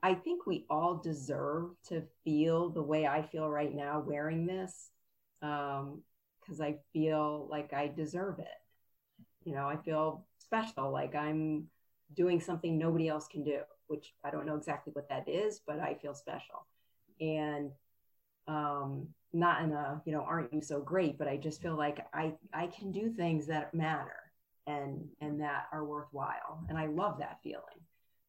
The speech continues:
Um, and the tears, you know, like I said, I'm in a good place, and, but I have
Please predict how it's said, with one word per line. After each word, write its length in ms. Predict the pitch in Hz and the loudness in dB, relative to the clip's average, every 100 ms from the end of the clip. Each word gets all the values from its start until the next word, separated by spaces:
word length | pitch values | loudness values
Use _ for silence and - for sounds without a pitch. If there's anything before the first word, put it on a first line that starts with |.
| - | -8
Um, 640 | 147 143 135 131 139 139 135 _ _ _ _ 175 | -4 -2 -2 -4 -6 -8 -12 _ _ _ _ 4
and 180 | 165 | 6
the 60 | 156 | 4
tears, 640 | 156 - 202 180 156 151 - _ _ _ _ _ _ - - | 2 2 4 6 4 0 -8 _ _ _ _ _ _ -20 -2
you 140 | 170 170 | 2 4
know, 120 | 160 | 4
like 180 | 160 160 | 2 0
I 60 | |
said, 380 | 151 - 151 - - | -2 -2 -2 -2 -2
I'm 200 | 175 175 | 0 2
in 80 | 156 | 2
a 60 | |
good 260 | 151 151 135 | 2 -2 -4
place, 560 | - 151 160 160 - - _ _ | -2 0 2 0 -8 -20 _ _
and, 580 | 160 156 147 143 139 139 - _ _ _ _ _ - - - | -2 0 0 -2 -4 -6 -12 _ _ _ _ _ -20 -14 -4
but 160 | 151 | 2
I 300 | 156 151 139 165 | 4 4 2 -2
have 340 | 143 143 143 | 0 0 -2